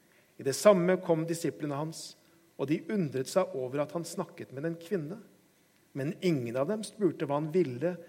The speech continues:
eller hvorfor han snakket med henne. Kvinnen lot nå vannkrukken sin stå, og gikk inn i byen og sa til folk, «Kom og se en mann som har fortalt meg alt det jeg har gjort. Han skulle vel ikke være Messias?»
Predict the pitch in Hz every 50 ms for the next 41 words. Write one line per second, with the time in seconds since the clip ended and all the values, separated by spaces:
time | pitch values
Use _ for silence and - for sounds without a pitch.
0 | - - - - - - 131 143 156 143 139 135 123 - - 160 156 156 156 -
1 | 185 156 - - 107 98 - 123 123 131 143 165 196 196 - _ _ _ _ _
2 | _ _ _ _ _ - - _ _ _ _ _ _ - - 196 208 190 170 175
3 | 185 190 208 - 185 147 160 170 180 175 165 165 160 156 175 156 139 - - 139
4 | 135 - 175 160 - - - - - 170 170 160 156 - - - 175 190 226 220
5 | - - - - - - - _ - - 147 143 156 160 160 - - 160 135 151
6 | 156 135 131 131 127 135 143 160 147 131 - 131 123 123 - 151 143 139 - 135
7 | 135 131 135 - - - - _ _ _ _ _ _ _ _ _ - - 180 190
8 | 208 214 214 233 202 175 - - 156 151 160 156 139 135 135 139 143 143 127 -
9 | - - - _ _ - - - 151 147 143 147 170 165 - - 147 139 131 -
10 | 151 175 - - - - 185 208 208 202 - - - - - - - 156 147 143
11 | 135 123 127 131 127 120 - - - - - - - _ _ _ _ _ _ -
12 | 156 151 147 - - 190 165 139 123 113 123 123 196 208 233 220 156 131 131 139
13 | 160 160 - - 170 175 226 - - - - -